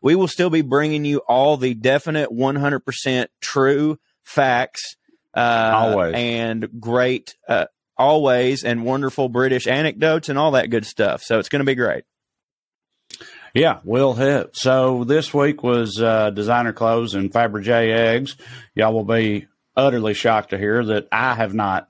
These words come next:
Speaker 2: gone back and listened to it, but Joe has, 'cause he's,
Speaker 1: <laughs> Well, you
Speaker 2: he's
Speaker 1: couldn't, you
Speaker 2: putting
Speaker 1: couldn't
Speaker 2: them
Speaker 1: have.
Speaker 2: together. Yeah, I mean, yeah, that's
Speaker 1: Yeah,
Speaker 2: true.
Speaker 1: you literally
Speaker 2: We,
Speaker 1: couldn't have.
Speaker 2: we just got the files. Cho is the one putting it together. So,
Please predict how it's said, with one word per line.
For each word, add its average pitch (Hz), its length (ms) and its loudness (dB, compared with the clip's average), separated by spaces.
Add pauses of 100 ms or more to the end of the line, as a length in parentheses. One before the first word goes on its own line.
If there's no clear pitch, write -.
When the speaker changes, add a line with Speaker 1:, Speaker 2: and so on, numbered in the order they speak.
(120)
Speaker 2:
gone 90 260 0
back 87 240 0
and 87 80 -8
listened 87 320 -6
to 90 160 -2
it, 90 80 -6
but 117 160 -2
Joe 190 280 2
has, 120 380 0
'cause 101 240 -2
he's, 110 340 -4 (180)
Speaker 1:
<laughs> - 180 -16
Well, 120 140 2
you 156 140 2
Speaker 2:
he's 156 80 -2
Speaker 1:
couldn't, 233 220 2
you 214 40 -6
Speaker 2:
putting 139 280 2
Speaker 1:
couldn't - 240 2
Speaker 2:
them - 20 0
Speaker 1:
have. 151 180 0
Speaker 2:
together. 139 340 -2 (680)
Yeah, 123 380 0
I 117 80 -2
mean, 117 240 -4
yeah, 110 240 -2
that's 104 160 -2
Speaker 1:
Yeah, 160 200 2
Speaker 2:
true. 107 120 -2
Speaker 1:
you 170 120 -2
literally 160 320 2
Speaker 2:
We, - 40 -2
Speaker 1:
couldn't 160 260 -2
have. 113 320 -2 (100)
Speaker 2:
we 113 200 -4
just 110 340 -2
got 113 260 0
the - 80 -20
files. 107 480 0
Cho 123 420 0
is 104 120 -6
the 107 60 -6
one 104 160 -4
putting 104 240 -2
it 95 80 -6
together. 117 400 -2
So, 127 340 0